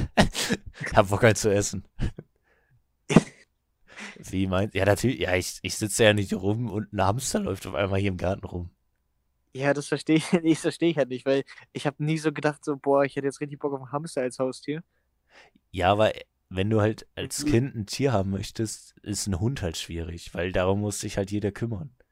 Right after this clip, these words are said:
Speaker 1: Ein Hamster
Speaker 2: Ja,
Speaker 1: ist
Speaker 2: das
Speaker 1: halt, den fütterst du, machst den Käfig sauber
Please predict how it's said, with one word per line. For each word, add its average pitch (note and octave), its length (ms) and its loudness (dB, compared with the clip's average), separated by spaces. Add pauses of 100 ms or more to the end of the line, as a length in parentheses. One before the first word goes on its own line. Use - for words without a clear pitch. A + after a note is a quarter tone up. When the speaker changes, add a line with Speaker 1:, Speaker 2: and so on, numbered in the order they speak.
(340)
Speaker 1:
Ein - 80 -10
Hamster G2+ 360 2
Speaker 2:
Ja, C3+ 60 4
Speaker 1:
ist C3+ 140 0
Speaker 2:
das G2 80 2
Speaker 1:
halt, F#2+ 160 -4 (220)
den - 100 -8
fütterst G2+ 440 -2
du, G2+ 220 -2 (400)
machst - 260 -6
den - 40 -12
Käfig G2 280 -2
sauber A2 500 -2